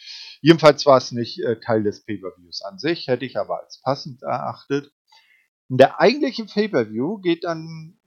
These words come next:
gleich mit einem Special Entrance los, wir haben's schon gesagt. Und zwar The Inspiration kommen zu ihrem Match heraus, das die Show be-,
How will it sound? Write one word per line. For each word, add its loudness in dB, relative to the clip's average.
gleich -4
mit -6
einem -2
Special -2
Entrance -6
los, -4
wir -2
haben's -14
schon -12
gesagt. -4
Und -4
zwar -2
The -2
Inspiration -4
kommen -8
zu -10
ihrem -4
Match -4
heraus, -2
das -4
die -12
Show -4
be-, -4